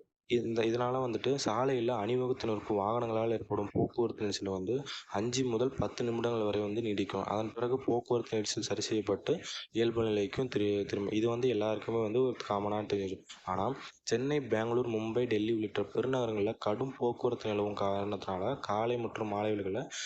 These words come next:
இந்த சாலைகள்ல பயணிப்பது சற்று கடினமாகவே இருந்ததுனால சிறிது நேரத்துக்கு பிறகு இந்த போக்குவரத்து நெரிசல் வந்து சரி செய்-, சரி செஞ்சிருவாங்க. ஆனா ஒரு குறிப்பிட்ட நகரத்துல சுமார்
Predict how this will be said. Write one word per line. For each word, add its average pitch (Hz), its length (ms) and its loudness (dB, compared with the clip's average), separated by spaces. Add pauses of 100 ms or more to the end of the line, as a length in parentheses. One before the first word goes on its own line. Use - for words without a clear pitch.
(220)
இந்த 104 180 0
சாலைகள்ல 113 560 0
பயணிப்பது 110 380 -2
சற்று 101 260 -2
கடினமாகவே 113 720 0
இருந்ததுனால 98 580 -2
சிறிது 131 300 -2
நேரத்துக்கு 120 420 -2
பிறகு 104 240 0
இந்த 127 120 -4
போக்குவரத்து 110 420 -4
நெரிசல் 101 200 -4
வந்து 95 140 -2
சரி 98 180 -2
செய்-, 101 220 -4 (320)
சரி 113 300 0
செஞ்சிருவாங்க. 95 520 0 (540)
ஆனா 101 240 2 (340)
ஒரு - 240 -8
குறிப்பிட்ட 151 520 0
நகரத்துல 107 520 2 (800)
சுமார் 110 420 0